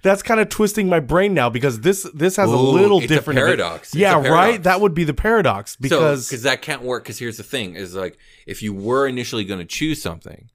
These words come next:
Speaker 2: that means it was wrong.
Speaker 1: Uh-huh, and then
Speaker 2: And then if so, if you,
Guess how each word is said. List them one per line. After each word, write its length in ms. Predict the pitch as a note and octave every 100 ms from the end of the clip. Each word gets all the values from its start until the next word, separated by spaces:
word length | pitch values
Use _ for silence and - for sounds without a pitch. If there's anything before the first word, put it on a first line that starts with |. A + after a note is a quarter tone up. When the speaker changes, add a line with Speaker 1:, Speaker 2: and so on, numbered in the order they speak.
| _ _ _ _ _
Speaker 2:
that 240 | G#2 G2 F#2+
means 240 | G2+ F#2+
it 80 | E2+
was 160 | D2 E2+
wrong. 560 | G2+ F2+ G1+ - - _ _ _ - G#2+
Speaker 1:
Uh-huh, 360 | C3 A#2+ B2
and 180 | A#2+ C3
then 200 | C3 B2
Speaker 2:
And 220 | G#2+ G#2+ A2
then 160 | G#2+
if 100 | G2+
so, 220 | - G#2+
if 100 | F#2
you, 260 | F#2+ F#2 F2